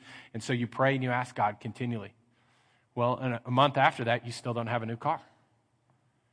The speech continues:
We don't recognize what he's done by blessing you with other jobs and opportunities. We just keep saying, "No, I don't want that. No, I don't want that. No, I don't want that. I'm believing for a new car.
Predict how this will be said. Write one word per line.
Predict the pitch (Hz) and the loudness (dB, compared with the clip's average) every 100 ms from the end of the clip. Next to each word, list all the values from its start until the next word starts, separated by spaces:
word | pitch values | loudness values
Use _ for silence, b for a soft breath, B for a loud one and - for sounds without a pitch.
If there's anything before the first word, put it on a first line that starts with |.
| _ | _
We | 139 | 6
don't | 156 139 | 8 10
recognize | 170 233 160 143 131 | 10 8 4 4 4
what | - 131 | 2 2
he's | 120 | 0
done | - 156 165 | 4 6 6
by | 127 120 | 6 4
blessing | 113 135 127 139 | 4 2 2 -4
you | |
with | 117 | -2
other | 131 117 | -2 -2
jobs | 104 139 131 123 107 | 0 6 8 8 4
and | 120 | 0
opportunities. | 120 120 113 165 165 117 117 | 0 0 -4 -2 0 -2 -4
We | - | -4
just | 131 123 | -4 -4
keep | 139 117 | -6 -4
saying, | 131 117 | -4 2
"No, | 131 147 | 8 10
I | 131 | 10
don't | 131 120 | 8 6
want | 123 113 | 4 6
that. | 127 120 | 4 6
No, | 127 | 8
I | 131 123 | 10 8
don't | 120 | 8
want | 123 113 | 2 4
that. | 120 120 | 0 6
No, | 127 | 8
I | 120 | 8
don't | 113 | 6
want | 117 113 | 2 4
that. | 120 | 2
I'm | 120 | 2
believing | 120 120 117 | 0 0 -2
for | 120 | -2
a | |
new | 113 | -4
car. | 107 113 101 | 2 4 4